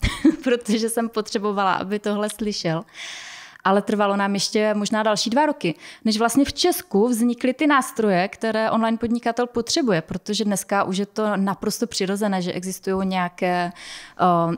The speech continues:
automatizované způsoby prodeje, kdy prostě si někde něco naklikáš a máš formulář na webu, který ti automaticky odesílá e-book, nebo kde si něco prostě objednáš jednoduše. V té době to bylo poměrně složité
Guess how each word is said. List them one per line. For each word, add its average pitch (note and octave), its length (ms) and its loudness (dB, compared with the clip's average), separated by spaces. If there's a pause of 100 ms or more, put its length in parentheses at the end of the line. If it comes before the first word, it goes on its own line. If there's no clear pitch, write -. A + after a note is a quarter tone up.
automatizované F3+ 1000 0
způsoby F3 580 -4
prodeje, F3+ 640 0
kdy D#3+ 160 -6
prostě F3 280 -10
si - 120 -4
někde F3+ 200 -2
něco F3 240 -4
naklikáš F3+ 760 -2
a F3 40 -4
máš E3+ 200 -2
formulář F#3 540 0
na F#3 140 0
webu, E3+ 260 -4
který F3 480 -2 (320)
ti - 100 -12
automaticky G3 640 0
odesílá F3+ 580 0
e-book, E3 420 -4
nebo E3+ 440 -2
kde F3 320 -4
si - 120 -4
něco F#3 220 -2
prostě - 320 -4
objednáš F#3 480 0
jednoduše. F3+ 400 -4
V - 60 -10
té G3 120 -2
době F#3+ 200 -2
to B3+ 100 -2
bylo A#3 160 0
poměrně G#3 640 0
složité G3+ 640 0